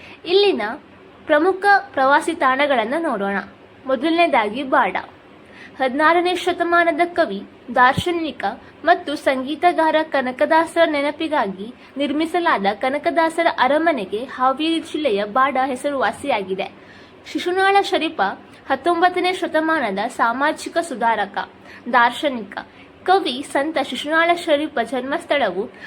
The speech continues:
ಹಾವೇರಿಯ ಶಿಶುನಾಳ ಗ್ರಾಮದಲ್ಲಿದೆ. ಇನ್ನು ಅಬಲೂರು. ಹಾವೇರಿಯಲ್ಲಿರುವ ಅಬಲೂರು ತ್ರಿಪದಿ ಸಾಮ್ರಾಜ್ಯದ ಚಕ್ರವರ್ತಿ ಕವಿಯಾದ ಸರ್ವಜ್ಞನ ಜನ್ಮಸ್ಥಳ.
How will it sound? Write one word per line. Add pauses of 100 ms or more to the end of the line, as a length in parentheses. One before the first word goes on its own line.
(160)
ಹಾವೇರಿಯ (100)
ಶಿಶುನಾಳ
ಗ್ರಾಮದಲ್ಲಿದೆ. (480)
ಇನ್ನು
ಅಬಲೂರು. (1120)
ಹಾವೇರಿಯಲ್ಲಿರುವ (120)
ಅಬಲೂರು (360)
ತ್ರಿಪದಿ
ಸಾಮ್ರಾಜ್ಯದ
ಚಕ್ರವರ್ತಿ
ಕವಿಯಾದ (480)
ಸರ್ವಜ್ಞನ
ಜನ್ಮಸ್ಥಳ.